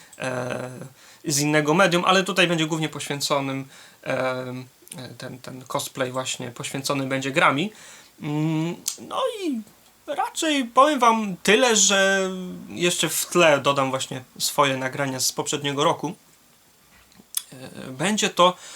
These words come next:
w Politechnice Koszalińskiej. Jest to praktycznie wylotówka na,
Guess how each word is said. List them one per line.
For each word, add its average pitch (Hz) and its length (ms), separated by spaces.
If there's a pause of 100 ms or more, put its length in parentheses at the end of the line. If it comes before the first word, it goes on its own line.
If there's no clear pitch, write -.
(140)
w - 100
Politechnice 165 600
Koszalińskiej. 147 960
Jest 151 180
to 156 60
praktycznie 151 540
wylotówka 147 640
na, 135 280